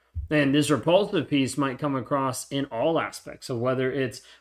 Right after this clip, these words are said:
walking in and out of the same room, or whether it's sleeping in the same bed together, or whether it's interacting or communicating or driving separately different places.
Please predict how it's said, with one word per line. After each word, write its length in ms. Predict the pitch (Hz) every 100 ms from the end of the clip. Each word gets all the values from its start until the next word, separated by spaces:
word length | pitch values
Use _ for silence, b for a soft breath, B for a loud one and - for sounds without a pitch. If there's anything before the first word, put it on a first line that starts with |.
| B
walking 520 | 117 135 139 143 135
in 100 | 131
and 80 | 131
out 140 | 127
of 60 | 123
the 60 | 120
same 380 | - 127 117
room, 340 | 113 135 160 151
or 80 | 113
whether 240 | 127 123
it's 160 | 113 -
sleeping 380 | 131 127 131
in 60 | 123
the 80 | 107
same 320 | - 123 110
bed 240 | 131 156 147
together, 400 | 127 127 139 151
or 80 |
whether 240 | 123 123 131 127 131
it's 180 | 123 -
interacting 640 | 143 131 127 143 - 135
or 60 | 110
communicating 800 | - 131 139 151 - 117 110 110
or 80 | 120
driving 480 | 117 120 127 123 113
separately 480 | - 139 156 123
different 280 | 117 117 110
places. 440 | 117 110 - 110